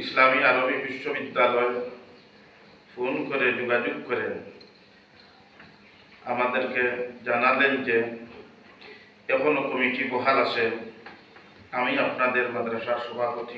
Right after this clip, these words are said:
নই। সুতরাং আপনারা মিটিং করে রেজুলেশনের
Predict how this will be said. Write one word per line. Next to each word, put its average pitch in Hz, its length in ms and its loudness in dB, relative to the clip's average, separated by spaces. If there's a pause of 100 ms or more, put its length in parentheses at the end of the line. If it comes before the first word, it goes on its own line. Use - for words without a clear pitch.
(140)
নই। 110 160 -8 (1900)
সুতরাং 151 380 4 (140)
আপনারা 147 380 8 (240)
মিটিং 143 260 -2 (140)
করে 127 160 2 (120)
রেজুলেশনের 127 560 -4